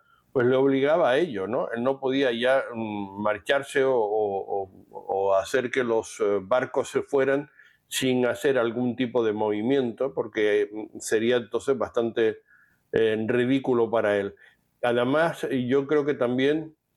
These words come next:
les insistí, eh, en que esa intervención no podía ser de otra manera más que algo tipo operación relámpago, muy puntual,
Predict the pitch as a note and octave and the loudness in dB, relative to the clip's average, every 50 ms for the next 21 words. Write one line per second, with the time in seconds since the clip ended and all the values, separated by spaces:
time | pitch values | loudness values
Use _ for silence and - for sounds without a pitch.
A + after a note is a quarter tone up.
0 | _ _ _ - B2 A#2+ A2 B2+ B2+ A#2+ - - B2 G#2+ - - E3 F3+ G#3+ A#3+ | _ _ _ -4 -2 -2 -2 -2 -4 -2 -4 -4 -6 -6 -2 0 0 0 0 -2
1 | - - - A#2 A#2 A#2 A2+ B2 C3 B2+ A#2+ A2+ D3 D3+ D#3 D3+ E3+ E3+ E3+ D#3+ | -2 -2 0 2 2 2 2 2 0 0 0 0 0 0 0 2 2 2 2 2
2 | D#3+ C#3+ C#3 C3 C3+ B2+ - - D#3 D#3+ E3+ E3+ F3 D#3+ D#3 D#3 D3+ D3+ D3+ C#3+ | 2 2 2 2 0 0 0 0 0 2 2 2 0 2 2 2 4 4 2 2
3 | C#3 - - D#3 D#3 D3+ D3+ _ _ - C#3 C3+ C3+ C#3+ C#3 D3 D3 D3 D3 C#3+ | 0 0 0 0 0 0 -4 _ _ -6 -2 0 0 0 2 2 2 2 2 2
4 | D3 D3 D#3 D#3 D3+ C#3+ C#3 - - - C#3 C#3 D3+ D3+ D#3 D3 C3+ C#3 C#3 C3+ | 2 2 2 2 2 0 -2 -2 0 0 2 2 2 2 0 0 0 -2 -2 0
5 | D3 D3+ D3+ D3 C#3 C3+ A#2+ A#2 G#2 - - D3 D3 D3+ C#3 C3+ C3 A#2+ B2 C#3 | 2 2 2 2 2 2 0 0 -2 -2 0 2 2 2 2 2 2 2 2 0
6 | D3 D3 C3+ - A#2 G2+ G2+ G2+ G2+ G#2 A#2 C3+ D3 C#3+ C#3 D3+ C#3+ C#3 - - | 0 0 -2 -2 -2 0 0 -2 0 0 0 2 0 2 0 0 0 0 2 2
7 | C#3 C3+ C3+ C#3 D3 D3+ | 4 4 4 2 0 -2